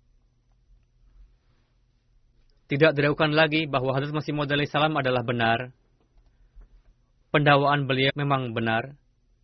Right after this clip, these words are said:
Memang Allah Ta'ala menjanjikan kesuksesan kepada beliau alaihi salam. Memang Allah Ta'ala berjanji kepada beliau untuk memberikan jemaat orang-orang mukhlis. Namun,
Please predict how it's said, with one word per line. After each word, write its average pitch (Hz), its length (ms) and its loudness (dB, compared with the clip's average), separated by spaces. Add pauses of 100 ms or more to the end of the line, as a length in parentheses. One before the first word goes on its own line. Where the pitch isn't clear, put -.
(400)
Memang 160 320 2
Allah 139 320 -2
Ta'ala 147 160 0
menjanjikan 147 800 -4 (320)
kesuksesan 151 560 -2
kepada 127 320 -4
beliau 120 320 0
alaihi 117 300 -2
salam. 123 500 -4 (2250)
Memang 147 320 2
Allah 139 240 0
Ta'ala 151 240 0
berjanji 147 480 -2
kepada 127 320 -2
beliau 117 540 -2 (100)
untuk 160 400 -4
memberikan 135 480 -4
jemaat 131 320 -4
orang-orang 139 480 -4
mukhlis. 120 320 -6 (1800)
Namun, 127 560 -4